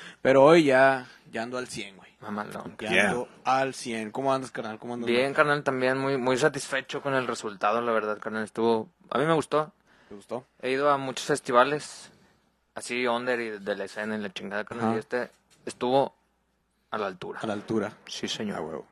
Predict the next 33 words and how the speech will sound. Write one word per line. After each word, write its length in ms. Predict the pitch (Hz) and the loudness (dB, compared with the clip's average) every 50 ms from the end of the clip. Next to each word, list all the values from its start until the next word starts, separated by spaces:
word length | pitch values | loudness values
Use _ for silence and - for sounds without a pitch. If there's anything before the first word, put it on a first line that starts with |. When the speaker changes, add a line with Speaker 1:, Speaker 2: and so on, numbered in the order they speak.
| _ _ | _ _
Speaker 1:
Milton, 400 | - 117 123 127 - 139 131 120 | -10 -10 -8 -6 -6 -6 -6 -6
¿cómo 220 | - 123 120 123 | -8 -8 -6 -6
andas? 400 | 127 131 131 131 123 113 - - - | -6 -4 -4 -6 -6 -8 -12 -16 -6
Speaker 3:
Bien, 280 | - 101 98 104 110 110 | -2 0 2 4 4 4
bien, 300 | 98 92 92 101 110 107 | 4 2 2 2 2 2
ya 100 | 104 98 | 2 2
también 300 | - 113 104 104 107 107 | 2 0 2 2 2 2
reponiéndome 680 | 110 110 - - 98 90 92 98 107 107 107 107 104 | 0 0 0 0 0 0 2 2 2 2 2 0 0
también 280 | 92 95 87 82 85 92 | 0 -2 -4 -4 -4 -4
del 140 | 98 101 104 | -2 -2 -2
estómago, 580 | 98 - - 98 101 104 107 110 110 107 104 | -2 0 0 0 0 2 2 2 2 2 2
quizás 260 | - - 92 - 92 - | 0 -2 -4 -4 0 2
también 240 | 113 104 107 107 107 | 4 6 6 6 6
por 140 | - 113 107 | 6 4 4
los 120 | 107 101 | 4 4
nervios 560 | 95 95 104 104 110 113 117 117 113 110 - - | 4 2 4 4 4 4 6 6 4 2 0 -6
y 20 | |
todo, 400 | - - 95 98 104 110 110 107 | -6 -2 -2 0 0 0 0 0
correteando 480 | - 104 98 95 85 82 87 90 101 104 | 0 0 0 0 -2 -2 -2 -2 0 0
las 160 | 107 98 92 | 0 0 4
bandas, 400 | 95 101 113 117 117 123 120 - | 4 4 4 6 4 2 2 2
pero 260 | - 104 98 95 87 | 0 0 0 0 0
Speaker 1:
A 40 | - | -2
huevo. 200 | 104 107 107 110 110 - - - | -2 -4 -4 -6 -8 -12 -8 -4
Speaker 3:
lo 100 | 98 92 | -4 -2
chido 240 | - - 101 104 110 | 2 2 4 4 4
es 60 | - | 2
que 100 | - 107 | 0 -4
sí 160 | - - 101 | -2 -2 0
se 120 | - - | 2 4
Speaker 1:
Sí. 40 | 110 | 4
Speaker 3:
logró, 300 | 104 92 90 85 85 90 | 6 6 4 4 4 4
güey, 240 | 90 85 78 76 - | 4 2 0 -2 -6